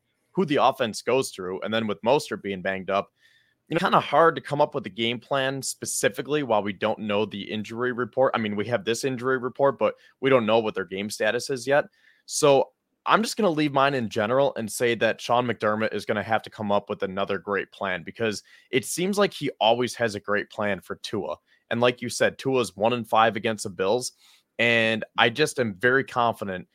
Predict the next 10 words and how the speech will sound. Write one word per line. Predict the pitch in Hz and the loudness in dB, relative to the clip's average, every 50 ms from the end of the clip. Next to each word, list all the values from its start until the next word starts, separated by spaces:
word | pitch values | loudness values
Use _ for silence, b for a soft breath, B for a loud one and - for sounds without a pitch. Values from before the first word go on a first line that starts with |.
| b b b b b - | b b b b b 2
that | 120 123 - | 2 2 4
McDermott | 113 120 104 - - 120 120 123 120 123 - | 2 0 -2 2 4 4 4 6 4 2 0
will | 92 110 107 107 | 0 0 -2 -2
be | 92 - 110 107 | -2 -2 -2 0
able | 107 113 101 117 110 | 0 0 0 0 -2
to | 101 101 | -2 -2
scheme | - - - - 135 131 127 123 | -4 -6 -8 -6 -6 -2 2 2
up | 123 107 - _ | 2 2 2 _
different | - 123 - 139 123 110 | -2 0 0 -2 -4 -4
packages, | - 123 117 110 113 - - 101 95 107 107 107 107 101 92 - | 0 4 4 4 4 2 -2 -8 -4 0 0 2 2 0 -2 -6